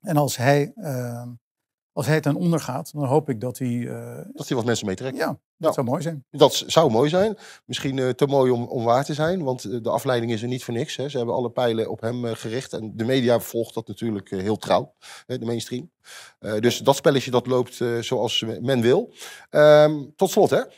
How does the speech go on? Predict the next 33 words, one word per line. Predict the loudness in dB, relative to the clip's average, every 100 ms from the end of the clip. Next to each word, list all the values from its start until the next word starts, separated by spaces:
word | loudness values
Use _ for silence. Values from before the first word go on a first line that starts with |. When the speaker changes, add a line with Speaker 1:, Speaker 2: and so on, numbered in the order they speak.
| _ _
Speaker 2:
Eh, | -2 2 6 6 4
vaccinatie | 2 0 2 2 2 0
en |
bijbehorende | 4 4 4 0 -2
complicaties. | -6 -8 -2 -2 -2 -8 -12
Discussie | -10 -4 -2 0
over | -2 -2
de |
oprichting | -4 -4 -4 -4 -6
van | -4
een | -6
patiëntenvereniging | -4 -2 -2 -4 -4 -4 -4 -4
vaccinaties-, | -6 -4 -2 -2 -2 -8 -14
voor | -10 -4
vaccinatieschade. | -4 -2 -2 -4 -6 -8 -6 -8 -12 -20 -12
En | -8 -4
onderzoek | -4 -4 -6
naar | -4 -4 -4
postvaccinatieeffecten | -6 -8 -8 -10 -6 -6 -6 -8 -6 -6 -4 -4
en | -4
oversterfte. | -4 -4 -4 -6 -6 -8 -10
Want | -10 -14 -20 _
ook | -2 0
dat | -2 -2
stuk, | -4 -6 -6
eh, | -6 -6 -2
daar | -2
zit | -2 -4
jij | -6
in. | -4
Kan | -4
je | 0
daar | 0 0 -8